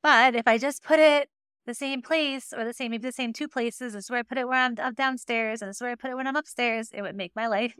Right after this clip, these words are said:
easier, and that would be a smoother, more open path. So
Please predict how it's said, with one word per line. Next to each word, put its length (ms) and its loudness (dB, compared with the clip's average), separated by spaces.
easier, 580 0
and 220 -4
that 180 2
would 140 -4
be 160 -2
a 80 0
smoother, 760 -2
more 240 -4
open 460 -4
path. 420 2
So 200 -4